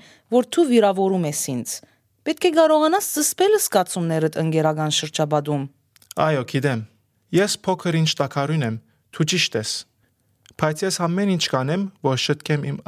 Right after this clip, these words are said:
Speaker 2: այդ թերությունը։ Ինչ կասես, եթե քեզ օգնեմ այն բարդ թվաբանության առաջադրանքը լուծելու, հակառակ անոր, որ շատ վարպետ թվաբանակետ չեմ։
Speaker 1: Մմ, շատ լավ,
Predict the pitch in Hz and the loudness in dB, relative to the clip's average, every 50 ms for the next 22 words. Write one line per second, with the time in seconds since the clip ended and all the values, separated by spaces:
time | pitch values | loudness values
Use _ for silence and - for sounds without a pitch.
0 | 151 165 175 165 - - - 131 120 117 - - 135 120 110 113 113 - _ _ | -2 -2 -2 -6 -8 -6 -4 -4 -4 -6 -6 -4 -2 -2 -2 -2 -4 -8 _ _
1 | _ _ _ _ _ _ _ - 233 233 - - 135 117 - - 151 180 190 - | _ _ _ _ _ _ _ -2 0 0 0 -2 -2 -4 0 -2 -2 -2 -2 -6
2 | - - _ _ _ _ _ _ 143 127 - 147 139 - - 151 131 - 131 127 | -12 -16 _ _ _ _ _ _ -4 -2 0 -2 -2 0 -2 -2 0 0 -2 -2
3 | - - 135 127 127 135 131 127 127 123 - - - 170 175 175 - - 156 135 | -2 -2 -2 -2 -2 -2 -2 -2 -2 -4 -6 -4 -2 -2 -2 -2 -4 -6 -2 -2
4 | 135 123 - - 131 123 120 113 - - - 170 185 170 - - _ _ _ 139 | -2 -2 -2 -6 -6 -6 -6 -8 -6 -2 -2 -2 -2 -2 -6 -14 _ _ _ 0
5 | 135 131 131 127 - - 135 123 - - - 156 170 160 156 - 120 110 110 - | 0 0 -2 -4 -2 -2 -4 -4 -2 -2 -2 -2 -2 -4 -6 -6 -6 -6 -6 -4
6 | - 110 107 113 113 110 - _ _ _ _ _ _ _ _ - 135 135 131 147 | -4 -4 -4 -4 -8 -8 -12 _ _ _ _ _ _ _ _ -2 -2 0 0 0
7 | 156 175 170 151 135 131 135 143 156 156 - _ _ _ _ _ - 131 131 - | 0 0 0 -2 -2 -2 0 -2 -2 -2 -6 _ _ _ _ _ 0 0 0 2
8 | - 156 147 151 - 131 123 113 - 175 175 - - 147 131 127 - - 131 120 | 0 -2 -2 0 -2 -2 -2 0 -2 -4 -4 -2 -2 -2 -2 -2 -2 -4 -4 -4
9 | 123 123 - 180 180 - - - 240 190 127 - _ _ _ _ _ _ _ _ | -4 -4 -6 -8 -6 -4 -2 -2 0 -2 -2 -6 _ _ _ _ _ _ _ _
10 | _ _ _ 285 285 294 294 302 311 320 320 330 339 330 - - - - - - | _ _ _ -6 -4 -2 -2 -2 -2 -4 -4 -6 -8 -6 -6 -6 -4 -4 0 2
11 | 427 440 440 240 220 220 240 320 - | 2 2 4 4 4 4 4 2 0